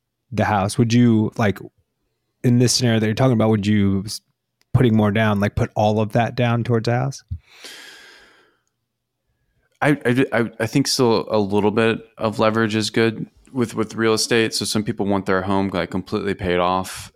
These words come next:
Speaker 2: and I'm just like, "Why?" Like, you could put, you can put into some other compounding assets and diversify a little bit instead of having your entire balance sheet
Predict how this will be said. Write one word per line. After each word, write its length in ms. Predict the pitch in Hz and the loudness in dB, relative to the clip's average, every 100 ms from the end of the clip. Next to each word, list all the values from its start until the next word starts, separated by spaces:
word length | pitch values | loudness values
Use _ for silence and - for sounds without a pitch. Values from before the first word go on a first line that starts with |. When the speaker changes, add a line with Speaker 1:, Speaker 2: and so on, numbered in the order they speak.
| - | -8
Speaker 2:
and 140 | 92 | -4
I'm 100 | 87 | -4
just 160 | 92 92 | -4 -4
like, 200 | 85 - | -4 0
"Why?" 360 | 90 87 82 | 0 0 -2
Like, 220 | 82 85 98 | -4 -8 -8
you 60 | |
could 180 | 92 - | -8 -6
put, 200 | 101 90 - | -6 -6 -4
you 100 | 107 | -4
can 120 | 107 | -2
put 140 | 110 | 0
into 180 | 101 - | 0 -2
some 180 | - 85 | -4 -2
other 180 | 92 92 | -2 -2
compounding 480 | 92 95 90 90 | -4 -4 -4 -4
assets 760 | 85 90 - 85 85 - - - - | -4 -4 -2 -4 -4 -6 -8 -10 -6
and 100 | 98 | -4
diversify 540 | 92 90 90 - 87 | -2 -2 -4 -4 -4
a 60 | 85 | -2
little 220 | 87 87 | -2 -4
bit 160 | 85 - | -4 -4
instead 280 | 85 95 90 | -4 -2 0
of 100 | 92 82 | -2 -6
having 380 | - 92 87 87 | -6 -4 -4 -4
your 120 | 87 | -6
entire 300 | 85 87 85 | -6 -4 -4
balance 360 | 82 85 85 - | -2 -4 -4 -6
sheet 360 | - 87 87 | -6 -4 -6